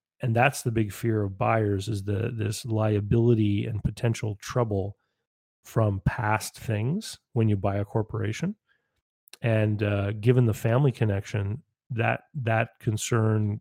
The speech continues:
could probably be mitigated or, or go, just be eliminated, uh,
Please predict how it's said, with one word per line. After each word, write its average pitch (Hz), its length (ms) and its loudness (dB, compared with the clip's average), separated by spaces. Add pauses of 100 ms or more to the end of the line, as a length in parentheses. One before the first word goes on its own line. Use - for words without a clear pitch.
could 104 180 -6
probably 104 260 -2
be 98 320 -4
mitigated 101 680 0
or, 101 260 -4
or 101 240 -6 (180)
go, 107 380 0 (180)
just 123 240 -6
be - 60 0
eliminated, 101 640 2 (720)
uh, 107 300 -2